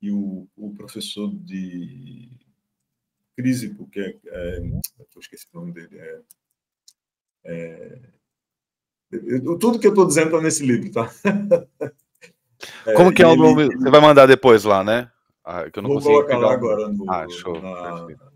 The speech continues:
Speaker 1: na coisa. É, Cleantes, né? Cleantes era o professor de, de Crisipo. E, e os acadêmicos, na época, castigavam,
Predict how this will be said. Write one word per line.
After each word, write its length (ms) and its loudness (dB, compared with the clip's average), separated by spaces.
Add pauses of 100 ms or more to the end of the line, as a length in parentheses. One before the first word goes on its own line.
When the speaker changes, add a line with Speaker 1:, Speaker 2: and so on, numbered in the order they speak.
Speaker 1:
na 140 -20
coisa. 440 -18 (460)
É, 880 -16
Cleantes, 640 -6
né? 140 -14
Cleantes 340 -8
era 140 -4
o 40 -16
professor 480 -16
de, 180 -16
de 140 -16
Crisipo. 540 -14 (540)
E, 420 -2
e 180 -8
os 440 -6
acadêmicos, 1120 -8
na 180 -10
época, 640 -8 (840)
castigavam, 1080 -4